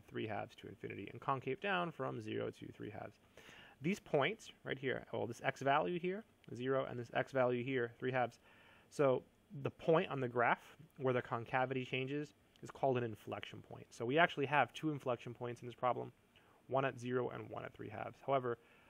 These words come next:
uh, the original question did not ask for those. If you wanted to find the actual point, you would just take the zero and you would take the three halves, and you would plug it back. You'd plug it back into this, into this original function here, and that would give you,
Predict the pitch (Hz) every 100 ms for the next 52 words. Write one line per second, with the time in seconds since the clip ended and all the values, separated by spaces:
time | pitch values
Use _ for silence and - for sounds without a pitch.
0 | - - - 120 113 123 139 147 - -
1 | 123 120 110 101 101 101 - 110 104 -
2 | - - 135 165 147 143 175 156 - 120
3 | 131 127 117 - 117 - 127 131 _ _
4 | _ - _ 131 139 151 165 156 156 123
5 | 131 135 135 - 117 117 127 120 - 117
6 | 117 156 - _ _ _ _ _ _ _
7 | _ _ _ - 143 131 104 143 139 117
8 | - 117 123 - - _ _ _ _ _
9 | _ - 120 143 127 120 123 123 - 117
10 | 123 120 113 - - - 113 113 113 110
11 | 110 110 107 110 101 113 113 110 107 -
12 | - - - - 113 110 123 113 110 110
13 | 107 107 101